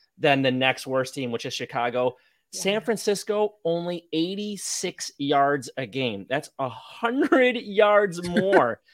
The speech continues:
Speaker 1: And San Francisco's number one. Miles Sanders should have a field day,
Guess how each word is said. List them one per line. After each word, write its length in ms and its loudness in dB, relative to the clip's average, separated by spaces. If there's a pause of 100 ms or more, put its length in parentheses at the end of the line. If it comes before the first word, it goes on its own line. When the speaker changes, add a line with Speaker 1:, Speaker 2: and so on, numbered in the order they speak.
(100)
Speaker 1:
And 80 -4
San 240 4
Francisco's 460 -4
number 240 0
one. 300 2 (640)
Miles 500 0
Sanders 560 -2 (240)
should 400 4
have 300 2
a 100 -2
field 400 -2
day, 280 2